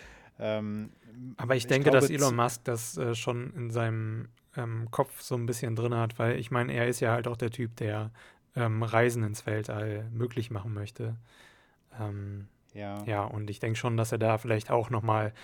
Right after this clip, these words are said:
Speaker 2: ein neues, ähm, ähm, ja, noch mal ein neues Unternehmen quasi zur Weltraumreinigung auch <laughs> bereitstellen möchte. Kann ich mir gut vorstellen.
Speaker 1: Ja. Wir lachen, aber das ist wirklich ein, äh, großes Problem, weil wie du gesagt hast, wenn so ein
Speaker 2: Ja.
Speaker 1: kleines Stück,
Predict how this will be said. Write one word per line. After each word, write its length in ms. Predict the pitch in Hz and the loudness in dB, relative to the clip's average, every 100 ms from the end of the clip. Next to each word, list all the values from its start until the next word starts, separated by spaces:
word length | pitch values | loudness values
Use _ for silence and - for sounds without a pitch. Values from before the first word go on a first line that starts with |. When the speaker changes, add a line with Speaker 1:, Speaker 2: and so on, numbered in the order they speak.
| - - 123 | -20 -12 -2
Speaker 2:
ein 220 | 120 117 | 0 4
neues, 580 | 120 123 120 117 - - _ | 6 6 4 2 -4 -10 _
ähm, 500 | 135 110 107 107 107 - - - - _ _ _ - | 0 2 2 -2 -6 -10 -20 -20 -20 _ _ _ -4
ähm, 580 | 113 110 107 104 101 101 _ _ _ - | 0 0 0 -4 -8 -12 _ _ _ 2
ja, 240 | 120 117 120 | 4 4 2
noch 200 | 135 151 | 2 6
mal 120 | 156 | 8
ein 60 | 131 | 10
neues 280 | 139 135 135 | 10 8 8
Unternehmen 480 | 127 127 120 123 117 | 4 6 6 2 2
quasi 280 | - 117 | 2 2
zur 120 | 113 120 | 4 6
Weltraumreinigung 760 | 147 - 143 117 113 113 120 | 6 6 0 2 2 2 2
auch 120 | 120 | 2
<laughs> 80 | - | 4
bereitstellen 680 | 143 139 120 - 117 170 170 | 4 4 4 0 2 4 2
möchte. 420 | 190 - - - - 165 - - | 0 -4 -6 -16 -10 -10 -8 -2
Kann 160 | - 143 | 6 6
ich 80 | 165 | 6
mir 100 | 170 | 0
gut 140 | 202 | 0
vorstellen. 420 | - 170 - 113 | 2 0 2 2
Speaker 1:
Ja. 160 | 120 147 - - - - _ _ - - - | 6 6 4 -12 -20 -20 _ _ -20 -20 -8
Wir 220 | 127 139 | 4 8
lachen, 300 | 151 165 196 | 10 8 4
aber 180 | 151 143 | 6 6
das 160 | 147 | 4
ist 220 | 165 - | 2 2
wirklich 320 | 160 170 185 165 | 2 2 0 -2
ein, 160 | 151 | -2
äh, 180 | 135 135 | 2 0
großes 360 | 135 160 170 165 | 2 -2 -2 -2
Problem, 340 | 147 139 165 | -2 2 2
weil 140 | 139 123 | 4 2
wie 80 | |
du 80 | 151 | 2
gesagt 280 | 139 151 - | 4 2 2
hast, 140 | 135 | -2
wenn 140 | - 123 | -2 0
so 80 | 127 | 2
ein 60 | |
Speaker 2:
Ja. 80 | 151 | 2
Speaker 1:
kleines 420 | 143 139 165 165 | 4 2 4 2
Stück, 300 | - - 156 | 0 2 2